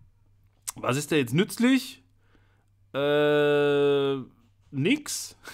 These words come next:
<laughs> Aber Wolli, gut, Wolli nutzen viele, glaub ich, in der, in der G B L. Also ist ein nettes Pokémon. Für mich jetzt persönlich nicht. Bin ja kein G-B-L-Spieler.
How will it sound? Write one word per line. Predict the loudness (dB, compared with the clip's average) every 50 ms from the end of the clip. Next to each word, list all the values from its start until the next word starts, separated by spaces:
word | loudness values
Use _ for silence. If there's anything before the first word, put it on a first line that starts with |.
| -20 -20
<laughs> | -20 -20 _ _ _ _
Aber | 0 0 2 2 4 4
Wolli, | 4 4 4 4 2 0 0 0
gut, | 0 -2 -2 0 2
Wolli | 4 4 4 4 2
nutzen | 2 0 -2 -2 -6 -8 -6
viele, | -6 -4 -4 -2 0
glaub | 2 2 2 2
ich, | 0 -2 -4
in | -2 0 0
der, | 2 2 2 2 0 -2 -4 -4 -4 -4 -4 -4 -8 -20 -20 -20 -10 -4
in | -2 0
der | 0 2
G | 4 4 4
B | 4 4 2
L. | 4 4 4 6
Also | 6 6 4 4 4 6 6 6 6 4 -2 -10 -16 _ _ -20 _ _ _ _ -2
ist | -2 0 0
ein | 2
nettes | 2 2 2 2 0 0 2
Pokémon. | 2 2 4 4 4 6 4 4 2 0 -8
Für | -6 -4
mich | -2 -2 0
jetzt | -2 -4 -4 -2
persönlich | -2 0 0 0 0 0 0 -2 0
nicht. | -2 -2 -2 -2 -4
Bin | -2 -2
ja | -2 -2
kein | 0 0 -2 0
G-B-L-Spieler. | 0 0 0 -2 -2 -2 -2 -4 -4 -2 0 4 4 4 2 2